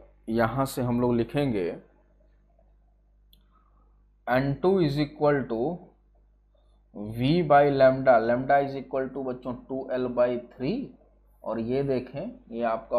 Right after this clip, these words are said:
हो गया एन नॉट, तो एन टू is equal to three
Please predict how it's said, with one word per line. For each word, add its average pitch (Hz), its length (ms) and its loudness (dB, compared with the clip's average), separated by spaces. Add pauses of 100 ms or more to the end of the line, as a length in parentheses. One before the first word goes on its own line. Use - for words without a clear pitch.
हो 120 80 -6
गया 120 260 2 (1600)
एन 117 220 -2
नॉट, 208 380 -2 (560)
तो - 180 -10
एन 123 220 0 (100)
टू 160 180 -2
is 135 220 -4
equal 117 420 -6 (140)
to 233 80 2 (840)
three 139 220 2